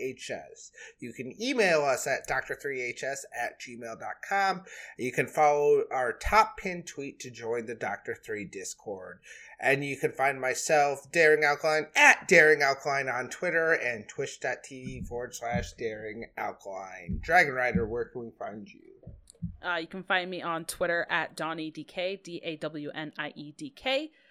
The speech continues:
Speaker 2: Uh, streaming over at twitch dot T V, Dragon Rider D K, and also Dragon Rider D K on YouTube. I'm gonna be definitely cranking out some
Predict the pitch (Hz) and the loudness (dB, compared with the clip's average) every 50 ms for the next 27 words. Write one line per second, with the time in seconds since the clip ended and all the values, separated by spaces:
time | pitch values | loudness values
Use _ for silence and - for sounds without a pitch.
0 | _ _ _ _ - - 135 135 131 - - - - - 220 240 240 240 233 233 | _ _ _ _ -12 -10 -8 -8 -8 -6 -6 -6 -6 -4 -4 -6 -6 -4 -4 -2
1 | 226 220 220 220 220 220 208 - _ _ _ _ - 147 160 156 175 123 147 165 | -2 -2 -2 -2 -2 -4 -4 -6 _ _ _ _ -10 -10 -6 -4 -2 -2 -2 -2
2 | 156 - - 247 214 - - 214 196 - 233 202 196 196 190 170 - 180 196 196 | -4 -4 -4 -4 -4 -2 -2 -4 -4 -4 -6 -8 -8 -10 -10 -8 -4 -2 -2 -2
3 | 190 190 185 175 165 170 165 165 160 156 165 170 156 - - - 165 151 151 151 | -2 -2 -2 0 0 0 -2 -4 -6 -8 -10 -12 -12 -12 -10 -6 -4 -4 -2 -2
4 | 151 - _ _ - 170 156 147 143 - 143 147 - - 165 147 147 - 156 151 | -4 -6 _ _ -12 -10 -10 -10 -8 -6 -8 -6 -6 -6 -6 -6 -6 -6 -8 -8
5 | 147 147 143 147 151 147 143 - 170 151 - - 156 151 - - 143 147 151 147 | -8 -10 -12 -12 -12 -14 -14 -14 -14 -14 -12 -8 -8 -8 -8 -8 -10 -12 -10 -6
6 | 160 208 233 226 - - 254 240 240 233 196 240 - - - - - - _ _ | -4 -4 -4 -2 -2 -4 -4 -4 -4 -6 -8 -10 -14 -16 -20 -20 -20 -20 _ _
7 | - - 160 156 151 160 160 160 147 165 165 165 160 147 151 - 190 190 190 220 | -8 -4 -4 -4 -2 -2 -2 -2 -2 -2 -4 -4 -6 -8 -8 -4 -4 -4 -4 -4
8 | 196 202 190 185 180 165 - - - - 196 185 202 190 196 190 185 175 170 165 | -6 -4 -4 -4 -4 -6 -8 -10 -6 -4 -4 -2 -2 -2 -4 -2 0 0 0 0
9 | 165 156 - - - - - 175 165 160 160 165 160 | -2 -4 -6 -10 -12 -6 -4 -4 -4 -4 -6 -8 -12